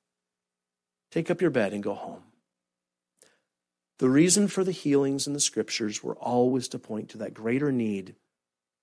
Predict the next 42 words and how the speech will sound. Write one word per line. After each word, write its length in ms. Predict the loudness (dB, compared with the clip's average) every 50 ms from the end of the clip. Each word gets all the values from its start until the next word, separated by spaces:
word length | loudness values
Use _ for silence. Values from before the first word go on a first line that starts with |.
| _ _
because 280 | -14 -8 -4 -2 -2 0
it's 140 | 0 -2
all 300 | 0 0 2 4 4 4
about 260 | 2 2 0 -2 -4 -6
the 80 | -10
forgiveness 520 | -12 -12 -12 -12 -12 -12 -8 -4 -2 -2 -2
of 80 | -2
sins. 640 | -2 -4 -6 -6 -10 _ _ _ -6 -6 -6 -6 -8 _ _ _ _ _ _ _ _ _ _ _ -6
That's 400 | -2 0 2 2 4 4 4 4
the 100 | 4 2
message 480 | 2 0 0 0 -2 -2 -2 -2 -2 0
we 120 | 0 0
bring 280 | 0 2 2 0 0 0
to 120 | -4 -6 -12
people. 480 | -14 -16 -18 -16 -18 -20 -20 -20 _ _ _ _ _ _ _ _ _ _ _ _ 4
That 260 | 6 6 6 4 4 4
is 440 | 4 6 6 6 4 0 -2 -2 -6 -12 _
why 220 | 0 4 4 4 6
we 180 | 6 6 6
don't 180 | 6 6 4 2
have 120 | 0 0
to 80 | 2 4
say, 200 | 6 6 6 6
"Where, 220 | 6 4 2 2 -2 -10 -18 0 6
where's 300 | 8 8 8 8 8 6
the 100 | 6 4
power 560 | 4 2 2 6 8 10 10 10 10 8 8
in 80 | 8 8
the 80 | 8
gospel? 680 | 8 8 10 10 10 8 6 4 6 8 10 10 10 10
There, 240 | 10 8 8 8 8
there 120 | 8 8
are 120 | 8 8 6
sick 340 | 4 2 0 -2 -2 -4
people." 440 | -4 -2 0 2 6 6 6 6 4 -2 -16 -20 -20 -20 -20 -10 -2
Well, 80 | 2 2
the 60 | 2
power 360 | 2 6 6 8 8 8 8
of 60 | 6
the 80 | 4 2
gospel 600 | 4 4 6 6 6 4 0 2 4 6 8 8
is 400 | 8 6 4 2 2 0 0 -4